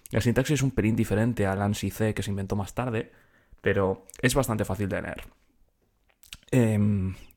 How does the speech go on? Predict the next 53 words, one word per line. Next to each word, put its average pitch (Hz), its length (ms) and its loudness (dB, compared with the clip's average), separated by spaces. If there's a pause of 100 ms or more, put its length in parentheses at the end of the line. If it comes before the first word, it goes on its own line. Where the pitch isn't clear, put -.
(880)
evidentemente, 104 960 0
esto 104 280 0
no 104 80 4
lo 104 60 6
hicieron 98 280 0
de 98 80 -4
la 95 80 -8
nada, 107 480 2
porque 95 320 -6
si - 160 -6
no, 98 140 0
no 104 100 2
hubiesen 101 220 2
elegido 101 340 0
la 92 80 -2
letra 98 260 -4
C. 113 360 -2
Había 101 240 0
otros 98 160 -4
lenguajes 98 260 0
anteriores, 101 340 -2
como 92 260 -4
el 87 60 -8
lenguaje 92 300 -4
B, 101 340 -2 (220)
desarrollado 98 540 -2
por 107 160 -12
Ken 87 220 -12
Thompson. 117 480 -4 (320)
Pero - 360 -2
veis 131 240 0
que 120 240 0
estoy 143 200 0
todo 143 120 2
el 120 60 0
rato 117 180 0
hablando 104 240 0
de 95 60 -4
los 92 140 -6
mismos 95 320 -4
nombres. 90 380 -10
Evidentemente, 104 500 -2
había 98 120 -2
otras 98 200 -4
personas 92 320 -2
en 92 60 -6
el 92 60 -8
mundo, 110 320 4
gente 98 400 -4
haciendo 95 300 -4
cosas 92 200 -6
muy 95 120 -2
interesantes, 107 580 -2